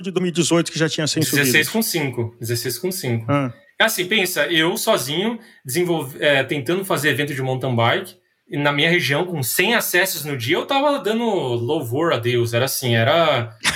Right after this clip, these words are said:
Speaker 1: <laughs>
Speaker 2: é, agora
Speaker 1: Ia na igreja
Speaker 2: eu tive
Speaker 1: agradecer.
Speaker 2: É, é, e no mesmo dia quinze mil acessos e no outro dez mil e o site tava fora do ar. E eu, quando eu vi aquilo no Google Analytics, né, na ferramenta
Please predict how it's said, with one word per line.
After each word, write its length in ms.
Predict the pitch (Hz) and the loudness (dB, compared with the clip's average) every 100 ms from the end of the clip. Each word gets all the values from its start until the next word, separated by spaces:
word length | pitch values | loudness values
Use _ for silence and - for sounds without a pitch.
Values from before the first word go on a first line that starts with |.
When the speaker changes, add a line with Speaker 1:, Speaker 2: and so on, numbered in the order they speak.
| - 180 | -2 -6
Speaker 1:
<laughs> 400 | - 143 196 - | -8 -2 -2 2
Speaker 2:
é, 560 | 156 156 165 - - | 2 4 -2 -6 0
agora 220 | 165 165 202 | 2 6 6
Speaker 1:
Ia 40 | |
na 120 | 220 | 6
igreja 360 | 220 190 208 220 | 4 4 4 4
Speaker 2:
eu 80 | 202 | 2
tive 180 | 214 208 | 2 0
Speaker 1:
agradecer. 460 | 185 - 170 160 160 _ - - | -2 -6 -6 -6 -8 _ -20 0
Speaker 2:
É, 80 | 185 | 4
é, 560 | 175 143 143 123 110 - - | 6 6 6 4 -2 -12 -10
e 160 | 156 175 | -2 2
no 200 | 180 190 | 2 2
mesmo 280 | 196 220 | 0 2
dia 200 | 185 190 | 0 2
quinze 300 | 196 254 247 220 | 0 -2 0 0
mil 120 | 190 | 0
acessos 640 | 160 - 143 147 151 139 | 0 2 0 0 -8 -6
e 80 | 156 | -4
no 120 | 156 | -2
outro 200 | 160 160 | -4 -2
dez 300 | 139 165 165 | 2 2 2
mil 240 | 143 147 | -4 -6
e 100 | 156 | -6
o 60 | 156 | -8
site 260 | - 147 - | 0 0 2
tava 160 | 139 | -2
fora 220 | 120 131 | 0 -2
do 160 | 127 120 | 0 -2
ar. 200 | 110 104 _ _ - | -2 -8 _ _ -2
E 60 | |
eu, 120 | 180 - | -2 0
quando 180 | 294 | 0
eu 80 | 349 | 2
vi 80 | 226 | 2
aquilo 280 | 180 185 165 | 0 0 -2
no 120 | 143 | -4
Google 220 | 135 135 | -6 -6
Analytics, 500 | 127 120 117 113 - | -2 0 0 -4 -8
né, 100 | 127 | -8
na 120 | 123 | -8
ferramenta 560 | 120 123 120 120 120 120 | -6 -4 -2 -2 -4 -8